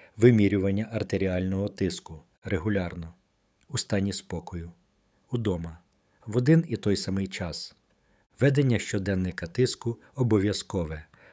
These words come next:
По-друге, У З Д судин шиї. Це найкращий спосіб побачити, чи є атеросклеротичні бляшки і наскільки вони звужують просвіт. По-третє, електрокардіограма. А ще краще —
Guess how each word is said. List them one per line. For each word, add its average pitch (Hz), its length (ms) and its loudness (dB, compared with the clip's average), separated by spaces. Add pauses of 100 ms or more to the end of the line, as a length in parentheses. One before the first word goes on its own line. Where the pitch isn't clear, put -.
(140)
По-друге, 98 520 -2 (300)
У 131 80 0
З 104 180 2
Д 95 160 0
судин 95 420 -6
шиї. 80 480 -10 (440)
Це 104 140 -6
найкращий 110 520 0
спосіб - 420 -8
побачити, 92 640 -4
чи - 220 -8
є 92 240 -2
атеросклеротичні 98 1160 -6
бляшки 87 640 -8 (280)
і 117 80 -2
наскільки 110 560 -2
вони 95 220 -4
звужують 90 580 -6
просвіт. - 680 -14 (520)
По-третє, 127 640 2 (160)
електрокардіограма. 101 1400 -2 (360)
А 113 120 -4
ще - 180 0
краще — 113 580 -2